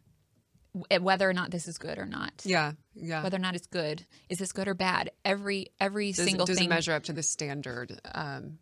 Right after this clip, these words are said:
Speaker 2: yeah.
Speaker 1: Exactly.
Speaker 2: Yeah.
Speaker 1: I, I was kind
Speaker 2: That
Speaker 1: of
Speaker 2: makes
Speaker 1: broken
Speaker 2: sense.
Speaker 1: free from that and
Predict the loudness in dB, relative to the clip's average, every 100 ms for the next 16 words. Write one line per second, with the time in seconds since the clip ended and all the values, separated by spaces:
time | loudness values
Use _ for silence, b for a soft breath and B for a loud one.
0 | -6 0 0 0 -4 -4 -4 -6 -8 -4
1 | -4 -4 -8 B 2 4 6 6 6 4
2 | 0 0 0 0 0 0 -4 -6 -8 -6
3 | -6 -6 -8 -6 -4 -4 -4